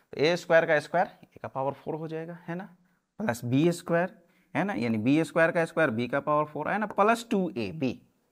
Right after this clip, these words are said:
तो कितना हो जाएगा, टू ए बी, यानी टू ए स्क्वायर बी स्क्वायर। यहाँ भी आ जाइए, ये आपका ए स्क्वायर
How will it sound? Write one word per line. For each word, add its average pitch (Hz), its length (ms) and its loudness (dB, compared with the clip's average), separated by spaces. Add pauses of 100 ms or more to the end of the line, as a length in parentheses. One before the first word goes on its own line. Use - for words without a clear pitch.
(320)
तो 117 60 -6
कितना 143 240 2
हो 180 120 2
जाएगा, 190 240 2
टू 226 460 0
ए 117 160 2
बी, 104 240 -2 (400)
यानी 131 360 2
टू 233 560 -4
ए 120 260 0
स्क्वायर 160 480 0 (300)
बी 247 280 2
स्क्वायर। 175 440 -2 (580)
यहाँ 131 260 0
भी 170 120 4
आ 170 100 8
जाइए, 190 260 0 (600)
ये 110 160 0
आपका 98 340 0 (160)
ए 151 200 4
स्क्वायर 185 520 4